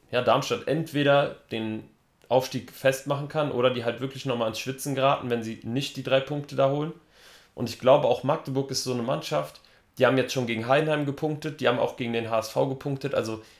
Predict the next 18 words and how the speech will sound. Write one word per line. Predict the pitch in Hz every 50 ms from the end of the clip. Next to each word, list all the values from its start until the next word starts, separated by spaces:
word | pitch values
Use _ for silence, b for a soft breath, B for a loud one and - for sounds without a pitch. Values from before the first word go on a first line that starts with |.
| B B -
die | 101
können | - - 135 131
jedes | 120 127 139 143 143 -
Team | - 131 127 110
schlagen | - - 123 120 120 117 113 107
in | 104 104
der, | 113 104 104 - - -
in | - 110
der | 107
zweiten | 104 - - 107 107 104 110
Liga, | 110 104 107 101 -
hun-, | 123 123 127 127 127 - _ - 120
hundert | 143 156 143 131 120 -
Prozent. | - 120 117 - 113 113 110 107
Und | 101 95
die | 98 98
können | - 120 104 -
auch | 107 107 -